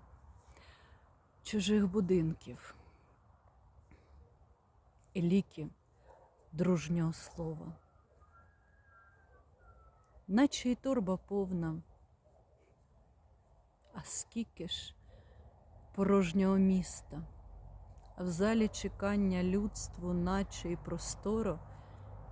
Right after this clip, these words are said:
і тісно. Стоять у, у ряду чиїсь торби, сумки, торбинки, валізи,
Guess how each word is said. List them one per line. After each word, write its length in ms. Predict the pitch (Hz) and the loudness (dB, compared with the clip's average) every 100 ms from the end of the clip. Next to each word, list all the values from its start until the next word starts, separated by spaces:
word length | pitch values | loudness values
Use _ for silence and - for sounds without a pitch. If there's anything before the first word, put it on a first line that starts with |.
| - - | -16 -12
і 40 | 170 - | -12 -4
тісно. 680 | 190 202 - - 175 180 - - - - - - - - - - - - - - - - - - - - - - | 0 0 -2 -4 -6 -6 -8 -10 -12 -14 -14 -16 -16 -14 -14 -16 -16 -16 -14 -14 -14 -12 -12 -10 -10 -10 -10 -8
Стоять 580 | - - 269 285 302 - | -8 2 6 8 6 4
у, 240 | 226 233 208 - | 2 4 2 -2
у 80 | 226 | 4
ряду 360 | 226 240 214 269 | 6 8 6 2
чиїсь 680 | - 226 220 233 220 - - - - - - - | 2 2 6 6 4 0 -8 -14 -16 -16 -18 -2
торби, 680 | 214 226 254 196 196 196 196 - - - - - - | 2 4 4 4 2 2 0 -4 -10 -12 -14 -16 -10
сумки, 1080 | - - - 226 233 226 202 - 196 185 185 - - - - - - - - - _ | 0 2 4 4 6 6 4 -2 -4 -2 -4 -10 -20 -20 -20 -20 -20 -20 -20 -20 _
торбинки, 920 | - 196 180 190 226 226 214 - 202 196 - - - - - - | -2 0 2 2 4 4 2 -2 -10 -10 -14 -20 -20 -20 -20 -14
валізи, 840 | 170 196 196 220 214 185 175 175 | 0 4 8 8 6 2 -6 -6